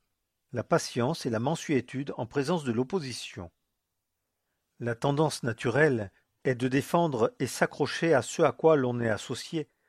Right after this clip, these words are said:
même si c'est complètement contraire à l'Écriture. Ainsi,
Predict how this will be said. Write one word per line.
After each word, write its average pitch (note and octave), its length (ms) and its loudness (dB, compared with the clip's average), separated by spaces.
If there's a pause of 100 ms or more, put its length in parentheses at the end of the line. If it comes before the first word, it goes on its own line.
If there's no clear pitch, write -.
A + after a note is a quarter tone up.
(260)
même C#3 160 -2
si - 160 -6
c'est B2+ 180 0
complètement C#3+ 540 0
contraire B2+ 420 0
à A2+ 60 4
l'Écriture. G#2 640 -8 (960)
Ainsi, C#3 480 -6